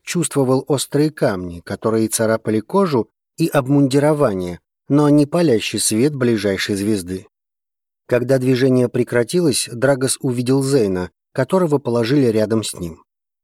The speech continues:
Заметив едва уловимое движение ресниц, он понял, что друг также пришёл в себя и оценивал обстановку. «Мы встретили этих двух случайно»,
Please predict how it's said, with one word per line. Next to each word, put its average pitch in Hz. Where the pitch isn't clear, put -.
Заметив 156
едва 143
уловимое 131
движение 117
ресниц, 165
он 185
понял, 120
что -
друг 151
также 107
пришёл 113
в -
себя 156
и 143
оценивал 131
обстановку. -
«Мы 117
встретили 175
этих 175
двух 147
случайно», 123